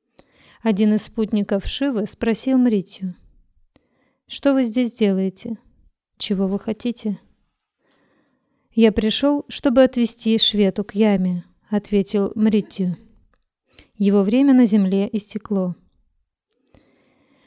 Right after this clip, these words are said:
Мритью бросил петлю, чтобы захватить тело Шветы. Но спутник Шивы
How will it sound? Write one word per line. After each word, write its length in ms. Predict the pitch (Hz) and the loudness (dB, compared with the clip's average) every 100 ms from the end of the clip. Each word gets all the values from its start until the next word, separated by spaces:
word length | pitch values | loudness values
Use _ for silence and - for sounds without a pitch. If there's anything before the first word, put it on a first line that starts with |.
| _ | _
Мритью 380 | 254 302 302 226 | 2 2 2 -2
бросил 360 | 185 208 - 202 | 2 0 2 -2
петлю, 600 | - 269 - 240 233 220 | 0 -2 0 0 0 -2
чтобы 300 | - 240 247 | 0 2 2
захватить 600 | 240 - 233 233 220 - | 2 2 0 2 -4 -4
тело 340 | - 202 196 | -2 0 0
Шветы. 640 | 196 - 214 190 - 180 - _ _ _ _ _ _ _ _ _ - | 0 0 0 0 -4 -10 -12 _ _ _ _ _ _ _ _ _ 0
Но 140 | 208 | 0
спутник 560 | 208 - 208 208 190 - | 0 0 -2 0 -4 -4
Шивы 480 | - 277 254 185 | -2 0 2 0